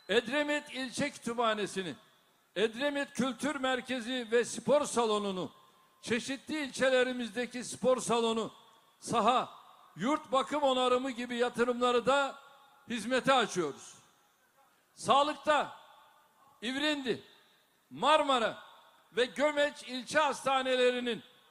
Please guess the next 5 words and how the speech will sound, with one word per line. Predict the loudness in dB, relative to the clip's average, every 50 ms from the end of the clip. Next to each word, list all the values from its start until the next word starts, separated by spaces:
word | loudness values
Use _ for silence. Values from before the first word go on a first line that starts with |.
| _ _ _ _ _
çeşitli | -8 -6 -6 -4 -4 -6 -8 -8 -6 -2 0 0 0
ilçelerimizdeki | 0 -2 0 2 4 6 6 6 4 2 -2 -6 -4 -2 -2 -2 -2 -2 -2 -2 -2 -4 -8 -14 _ _ _ _ _ _ _
aile | 2 4 4 4 4 0 -2 -4 -4
sağlığı | -2 0 2 2 2 2 0 -2 -2 -2
merkezlerinin, | 0 0 0 -2 0 0 -2 -2 0 0 0 0 0 0 -2 -4 -8 -10